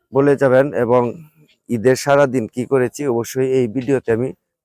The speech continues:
তুলে ধরব। সবাই কিন্তু ফটো তোলা নিয়ে ব্যস্ত। এটা আমাদের, এ, ঈদগাহের মাঠ, আমাদের নিজ বাড়িতেই মাঠ, মসজিদ, সাথে ঈদগাহের মাঠ, সাথে কিন্তু মাদ্রাসা, তার পাশে কিন্তু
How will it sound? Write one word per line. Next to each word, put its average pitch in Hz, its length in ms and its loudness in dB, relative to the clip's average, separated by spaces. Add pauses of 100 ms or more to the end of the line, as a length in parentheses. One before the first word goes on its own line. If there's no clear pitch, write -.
তুলে 113 180 -2
ধরব। 98 280 -6 (1600)
সবাই 131 320 4
কিন্তু 139 280 0
ফটো 143 280 0
তোলা 127 280 2 (240)
নিয়ে 135 280 2
ব্যস্ত। 117 340 -2 (420)
এটা 107 220 -2
আমাদের, 117 380 0 (240)
এ, 120 80 -2 (240)
ঈদগাহের 120 460 -4
মাঠ, 123 220 -2 (140)
আমাদের 113 400 -2 (420)
নিজ 123 260 -2 (680)
বাড়িতেই 113 440 -2
মাঠ, 113 220 -2 (320)
মসজিদ, 113 480 -8 (920)
সাথে 117 220 -6
ঈদগাহের 110 520 -2
মাঠ, 110 260 -2
সাথে 110 380 -8
কিন্তু 107 340 -8 (220)
মাদ্রাসা, 113 560 -6
তার 110 200 -6
পাশে 107 300 -10
কিন্তু 107 300 -8